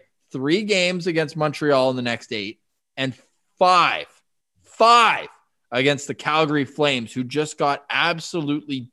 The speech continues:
dominated by McDavid and company. Sound familiar? Yeah, maybe. But the Flames going through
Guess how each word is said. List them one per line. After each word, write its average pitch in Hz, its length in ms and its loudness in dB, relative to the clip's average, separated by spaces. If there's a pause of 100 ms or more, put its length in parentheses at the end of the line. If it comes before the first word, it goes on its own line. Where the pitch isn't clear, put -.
dominated 127 760 0 (260)
by 127 160 2
McDavid 123 580 -2
and 104 120 -10
company. 95 320 -6
Sound 113 340 -6
familiar? 113 440 -6
Yeah, 104 240 -4
maybe. 101 380 -6
But 101 280 -6 (320)
the 117 100 -4
Flames 143 400 -2
going 135 280 0
through 139 260 0